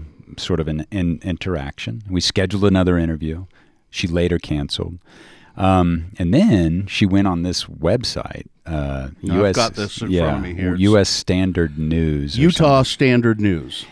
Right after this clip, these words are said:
Speaker 1: And she told the re-, I guess the, uh, reporter, I guess you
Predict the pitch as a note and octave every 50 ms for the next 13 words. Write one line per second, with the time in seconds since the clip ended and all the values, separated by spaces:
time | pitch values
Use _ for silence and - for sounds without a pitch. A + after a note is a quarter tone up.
0 | - _ - F#2 F2 F2 E2+ E2 - - G#2 F#2+ - - G#2 G2+ G2+ F#2+ F2+ F2+
1 | E2 D#2+ D#2+ E2 D#2+ - - F2 E2+ D#2 E2+ E2 - - - E2+ D#2+ D2+ C#2+ C#2+
2 | B1 A#1+ D2+ D#2 C2+ - - E2+ F2+ E2+ D2+ - - E2+ E2 E2+ E2 F#2 F#2 F#2
3 | F#2 F2+ - F2 E2 F2 E2+ D#2+ - - E2 E2 D#2+ E2 E2 -